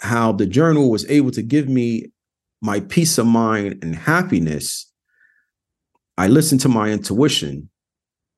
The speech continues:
and my intuition said, "Someone else needs to hear this. Uh, someone else needs to read this." Well, hear and read because it's Audible and, uh, paperback.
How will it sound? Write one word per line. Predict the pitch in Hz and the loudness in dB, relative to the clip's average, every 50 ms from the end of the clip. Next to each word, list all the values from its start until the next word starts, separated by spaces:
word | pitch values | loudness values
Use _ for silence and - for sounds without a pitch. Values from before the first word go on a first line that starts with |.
| _ _ - | _ _ -4
and | 101 98 98 | 0 2 2
my | 98 92 87 | 2 2 2
intuition | 117 135 127 - 110 113 131 139 - 110 104 | 2 0 0 0 0 2 2 2 0 -4 -4
said, | - - 120 104 101 104 85 - - | -2 0 0 2 2 0 -2 -4 -6
"Someone | - - 135 131 127 113 113 113 | -4 -2 0 2 2 2 0 0
else | 107 110 110 - - | 0 -2 -4 -6 -6
needs | 107 104 104 95 - | -6 -6 -6 -6 -6
to | - 95 | -8 -6
hear | 87 113 139 131 110 85 | -2 0 0 0 0 -2
this. | 80 64 60 - - - - _ _ _ _ _ _ _ _ _ _ _ _ _ _ _ _ _ _ _ _ _ - | -4 -6 -6 -8 -10 -10 -12 _ _ _ _ _ _ _ _ _ _ _ _ _ _ _ _ _ _ _ _ _ -6
Uh, | 98 98 | -4 -4
someone | 98 - 143 131 123 123 120 | 0 0 2 2 2 2 2
else | 117 113 110 - | 2 0 0 0
needs | 113 110 98 - | -2 -4 -2 -4
to | - 87 | -6 -4
read | 92 110 117 110 98 78 | -2 0 0 0 -2 -4
this." | 78 67 67 - - - | -6 -8 -8 -10 -12 -8
Well, | - - 95 92 | -2 -2 0 0
hear | 101 101 127 110 98 101 | 2 2 2 2 2 2
and | 107 104 101 92 85 90 | 0 0 -2 -2 -4 -2
read | 90 95 95 98 95 | -2 -2 -2 -2 -2
because | 85 90 85 - 90 87 87 | -4 -6 -6 -6 -6 -4 -4
it's | 90 85 - - - _ _ _ _ _ | -4 -4 -4 -6 -10 _ _ _ _ _
Audible | 92 95 98 101 92 82 90 92 92 87 | 0 0 0 0 0 0 0 0 0 0
and, | 87 92 87 87 87 80 80 80 - _ _ _ _ _ - | 0 -2 -2 -2 -2 -4 -4 -8 -16 _ _ _ _ _ -16
uh, | - - | -16 -8
paperback. | - - 113 98 - - - - - - - - | -2 -2 -2 -2 -2 -6 -8 -8 -8 -8 -10 -16